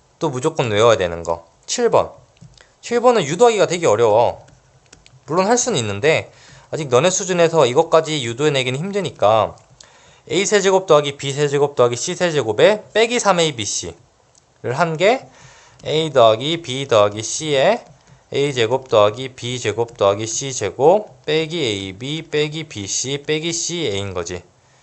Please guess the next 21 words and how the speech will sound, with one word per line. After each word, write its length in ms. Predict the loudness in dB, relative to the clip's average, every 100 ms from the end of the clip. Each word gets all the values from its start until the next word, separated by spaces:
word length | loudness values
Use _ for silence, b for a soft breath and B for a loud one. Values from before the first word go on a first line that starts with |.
| b b b b -8
그지? 260 | -4 -4 -6 _ _ _ _ _ _ _ _ -20 -12
그 80 | 0
다음에 580 | 4 4 4 2 2 B B B B
이제 160 | -10 -6
팔 240 | 2 4
번은 320 | 6 6 2
보면 560 | 0 0 4 4 4 0 b b b -4
A 180 | -2
네 160 | 0 0
제곱 400 | 0 2 0 2
더하기 420 | 4 4 2 -4
A 220 | -4 -4
제곱 460 | -4 -4 -2 -6 -6
B 200 | -10 -10
제곱 440 | -6 -6 -4 -6
더하기 420 | 0 0 0 -8 -10
B 200 | -8 -4
네 140 | -2
제곱이 320 | -2 -6 -6 -8
있는데, 580 | -10 -4 0 0 -2 -10 _ B B B B B
얘는 680 | 2 2 4 2 2 -2 -10